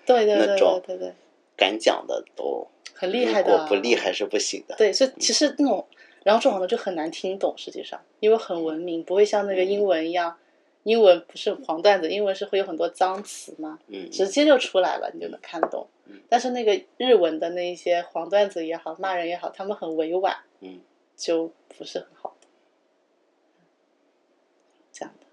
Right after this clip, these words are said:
Speaker 1: 像，还是我，我举一个例子哈，一个例子，比如说，那个，嗯，举个例子哈，就是说，像那个 Masaki 他在台上有那个，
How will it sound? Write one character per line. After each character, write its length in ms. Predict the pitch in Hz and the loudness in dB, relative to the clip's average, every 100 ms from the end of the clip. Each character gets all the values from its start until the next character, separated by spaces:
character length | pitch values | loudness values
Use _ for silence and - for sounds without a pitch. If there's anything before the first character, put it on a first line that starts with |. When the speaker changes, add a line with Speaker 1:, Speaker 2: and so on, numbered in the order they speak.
| _ _ _ - | _ _ _ 0
Speaker 1:
像， 240 | - - | 2 2
还 120 | - 165 | -2 -4
是 140 | 202 | 0
我， 160 | 196 - | -2 -2
我 260 | - 190 220 | 4 6 6
举 160 | - | 2
一 80 | - | -6
个 80 | 127 | -6
例 180 | 214 208 | -6 -6
子 160 | - | -6
哈， 260 | - - - _ _ | -8 -10 -12 _ _
一 80 | - | -6
个 80 | 190 | -2
例 140 | 196 | -2
子， 160 | 190 - | -4 -10
比 80 | - | -12
如 80 | - | -10
说， 260 | - 202 - - - _ - _ _ | -6 -6 -8 -20 -20 _ -20 _ _
那 120 | 202 185 | -6 -2
个， 300 | 165 165 - _ _ _ _ _ _ _ _ _ _ _ _ - | 0 -2 -8 _ _ _ _ _ _ _ _ _ _ _ _ -6
嗯， 560 | 180 175 170 175 190 - _ _ _ _ _ _ _ _ - | -4 -4 -4 -8 -12 -18 _ _ _ _ _ _ _ _ -2
举 120 | 180 | 2
个 120 | 180 | 4
例 160 | 220 208 | 4 2
子 180 | - | -2
哈， 140 | - - _ | -10 -10 _
就 80 | 202 | -4
是 140 | 202 | -4
说， 420 | 196 185 180 185 - _ - | 0 4 4 4 -4 _ -20
像 280 | - 196 185 | 0 2 2
那 120 | 180 | 0
个 100 | 165 | -2
Masaki 580 | 170 185 - 175 - 165 | -2 -2 0 0 -2 -8
他 260 | - 165 165 | -6 -4 -2
在 160 | 160 175 | 0 0
台 260 | - 160 | -2 -10
上 380 | 160 180 165 - _ _ _ _ _ _ - | -2 -2 -2 -6 _ _ _ _ _ _ -2
有 220 | 175 233 - | -2 -2 -4
那 160 | 190 | -2
个， 160 | 165 | 0